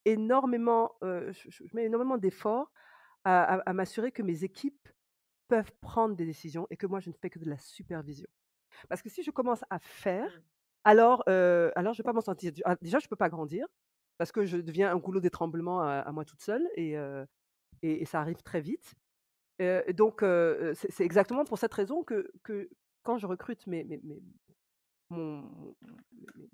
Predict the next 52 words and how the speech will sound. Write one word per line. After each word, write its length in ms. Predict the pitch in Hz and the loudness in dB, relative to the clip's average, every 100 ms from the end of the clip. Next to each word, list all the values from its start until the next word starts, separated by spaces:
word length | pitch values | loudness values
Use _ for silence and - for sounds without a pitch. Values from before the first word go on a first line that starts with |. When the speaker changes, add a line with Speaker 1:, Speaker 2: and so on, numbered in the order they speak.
| - - | -20 -20
Speaker 1:
mes, 120 | - | -18
mes, 180 | 147 139 | -16 -16
mes 160 | 143 139 | -16 -18
recrues, 280 | - 302 | -12 -6
là, 100 | 302 | -2
mes 140 | 226 165 | -2 -4
jeunes, 200 | 214 349 - - - - - | -6 -6 -10 -20 -20 -20 -8
je 120 | 196 | -2
leur 120 | 214 | -2
explique, 300 | 196 - 302 | -2 -6 -2
alors 180 | 196 170 | 0 0
voilà, 220 | 196 254 | 2 2
la, 160 | 277 - | 2 2
la, 180 | 185 123 | 0 0
le, 180 | 180 - | -8 -12
le 100 | 180 | -8
plan 200 | 262 269 | -6 -4
de 60 | |
carrière 360 | - 202 233 247 | -4 -2 -2 -4
chez 160 | 196 | -8
G 180 | 170 180 | -6 -6
F 120 | - | -6
A, 160 | 214 311 _ _ _ | -8 -8 _ _ _
et 80 | 175 | 0
j'applique 340 | 302 - 359 | 0 0 -4
ce 80 | - | -4
que 100 | 254 | -6
j'ai, 240 | 214 - - | -2 -4 -6
ce, 120 | - 202 - | -16 -20 -10
j'a-, 160 | 190 - | -8 -4
j'applique 320 | 196 - 320 | -6 -4 -8
ce 100 | - | -8
que 100 | 226 | -8
j'ai 140 | 214 | -6
vu 320 | 175 190 294 349 | -6 -6 -6 -4
dans 100 | 202 | -4
les 140 | 185 165 | -2 -4
cabinets 340 | 196 190 214 | -6 -6 -6
d'audit. 300 | 170 151 - _ _ _ _ _ | -8 -12 -20 _ _ _ _ _
C'est 140 | - - | 0 0
promotion 520 | - 240 240 - - | 2 -2 -2 -4 -8
chaque 220 | - 220 | -8 -4
année. 240 | 170 165 - _ _ _ _ _ _ _ _ _ 180 | -4 -4 -10 _ _ _ _ _ _ _ _ _ -10
Donc, 160 | - | -2
on 40 | 214 | 2
commence 360 | 226 208 208 | 4 2 0
analyste, 680 | 165 170 165 277 - - _ _ _ _ _ _ | -4 -4 -8 -10 -12 -20 _ _ _ _ _ _
après 280 | 175 - 185 | -8 -4 -6
senior 300 | - 170 165 | -6 -6 -6
analyste, 480 | 143 135 185 294 165 | -6 -8 -8 -8 -8
après, 340 | - 180 180 | -8 -6 -4
heu, 200 | 151 143 | -4 -6